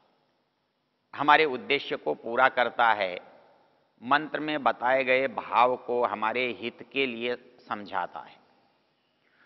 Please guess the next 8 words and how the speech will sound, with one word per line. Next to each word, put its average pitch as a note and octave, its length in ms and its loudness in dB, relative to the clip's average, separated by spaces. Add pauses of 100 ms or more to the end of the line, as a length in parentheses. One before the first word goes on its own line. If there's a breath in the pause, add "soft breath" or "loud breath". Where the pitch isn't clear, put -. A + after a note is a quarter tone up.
(180)
तो D3+ 100 -2
मंत्र C#3+ 400 -2
में F#3 140 -10
जो F3 140 0
बात B2+ 400 2
कही C3 280 -4
गई A#2+ 260 -4
है, F2+ 320 -8